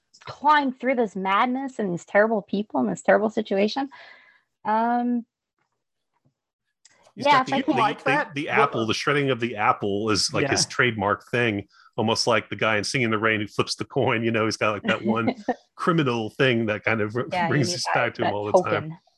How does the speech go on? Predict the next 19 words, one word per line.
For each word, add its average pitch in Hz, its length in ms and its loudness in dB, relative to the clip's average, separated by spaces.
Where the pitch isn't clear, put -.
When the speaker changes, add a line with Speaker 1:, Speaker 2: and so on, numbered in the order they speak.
Speaker 3:
And 214 140 -2
I - 60 4
Speaker 2:
Yeah. 196 80 2
Speaker 3:
was, 220 160 -2
I 220 200 -2
was 208 200 -2
thinking, 175 340 0
too, 233 260 -2
about 156 260 0
him. 156 160 -2
It's 165 180 -4
interesting. 175 680 0
So 175 220 -2
this 165 200 -2
character 208 400 -2
of 151 100 -2
Early 165 360 0
Boy, 147 500 0
who's 139 480 -6